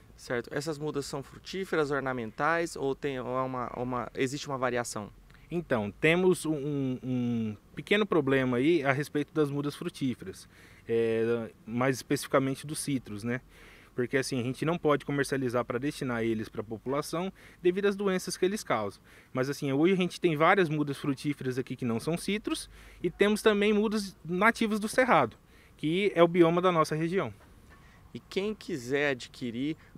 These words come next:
Speaker 1: qual que é o contato, como que a pessoa, o cidadão garcense pode proceder pra adquirir uma muda?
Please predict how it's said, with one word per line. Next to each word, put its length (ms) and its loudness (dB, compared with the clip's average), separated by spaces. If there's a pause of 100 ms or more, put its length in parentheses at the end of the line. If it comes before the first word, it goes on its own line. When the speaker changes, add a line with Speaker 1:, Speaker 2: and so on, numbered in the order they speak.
Speaker 1:
qual 160 -4
que 120 -8
é 20 -2
o 60 -6
contato, 600 -6
como 240 -6
que 100 -10
a 40 -8
pessoa, 400 -8
o 40 -6
cidadão 500 -4
garcense 380 -8
pode 340 -8
proceder 520 -6
pra 160 -8
adquirir 320 -10
uma 140 -8
muda? 360 -8